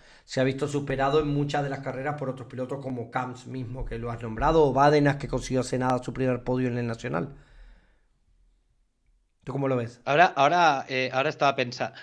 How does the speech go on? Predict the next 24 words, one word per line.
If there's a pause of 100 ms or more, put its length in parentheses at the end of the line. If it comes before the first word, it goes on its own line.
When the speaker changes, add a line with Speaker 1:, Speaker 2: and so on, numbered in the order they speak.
Speaker 2:
ahora,
en
un
momento,
ahora
estaba
Speaker 1:
Mm.
Speaker 2:
pensando
que
no
sé
si (120)
antes
he
dicho (420)
Carlos
Prat
y
me
he
confundido
con
Carlos
Salvador.